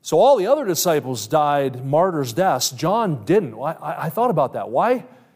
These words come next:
you know, why does one guy, like James, got beheaded early on, just months after Jesus,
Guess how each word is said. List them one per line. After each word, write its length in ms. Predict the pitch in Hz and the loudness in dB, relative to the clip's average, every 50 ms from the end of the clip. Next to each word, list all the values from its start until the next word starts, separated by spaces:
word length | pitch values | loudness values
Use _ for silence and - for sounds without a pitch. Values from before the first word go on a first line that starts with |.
| _ _ _ _ _ | _ _ _ _ _
you 100 | 156 196 | -2 0
know, 100 | 233 233 | 2 2
why 280 | 185 135 147 180 208 220 | 2 2 2 0 2 0
does 180 | 208 170 127 | 0 0 0
one 240 | 123 143 190 220 190 | 0 0 0 0 2
guy, 400 | 156 156 165 165 175 180 165 135 - - _ _ _ _ _ 120 | 0 2 2 2 0 -2 -4 -8 -12 -20 _ _ _ _ _ -16
like 180 | - - 127 107 | -12 -12 -12 -6
James, 360 | 101 143 165 208 202 156 - | -4 -2 -2 0 -2 -2 0
got 200 | - 151 135 - | 0 0 0 0
beheaded 360 | - - 117 151 156 147 123 | -2 -2 -2 -2 -2 -2 0
early 280 | 131 143 156 151 131 123 | 0 0 2 2 0 0
on, 400 | 139 196 208 147 127 156 151 - - - _ _ _ _ _ _ _ | 2 2 0 0 -2 -4 -6 -10 -14 -20 _ _ _ _ _ _ _
just 320 | - 151 - - - - - _ _ _ _ _ _ _ _ _ _ _ _ _ _ _ _ | -8 -6 -6 -6 -6 -10 -18 _ _ _ _ _ _ _ _ _ _ _ _ _ _ _ _
months 360 | 117 127 147 208 226 - - | -2 0 0 0 0 0 0
after 300 | 165 143 123 - - 127 | 0 0 0 -2 -8 -10
Jesus, 680 | 113 101 135 131 123 117 113 107 - - - - - | -8 -6 -4 -4 -4 -6 -6 -6 -6 -6 -6 -6 -10